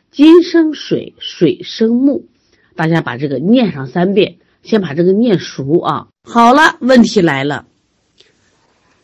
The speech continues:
在五行中的任何一行，你发现没，都存在两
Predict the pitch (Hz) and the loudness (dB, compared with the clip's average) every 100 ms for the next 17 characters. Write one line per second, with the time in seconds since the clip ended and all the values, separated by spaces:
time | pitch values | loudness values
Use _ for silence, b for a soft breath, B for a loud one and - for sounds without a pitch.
0 | _ _ _ _ 370 339 262 254 240 349 | _ _ _ _ 2 4 4 4 4 6
1 | 370 381 370 302 403 262 247 226 226 - | 6 8 8 6 6 4 4 4 2 -2
2 | - 170 180 330 196 - 247 262 254 175 | -2 2 2 0 -2 -2 -4 -2 -2 -2
3 | 117 110 - _ _ _ 339 349 349 202 | -2 -10 -20 _ _ _ 4 4 2 0
4 | 208 226 190 - 196 180 135 120 | 0 0 -4 -6 2 2 2 -4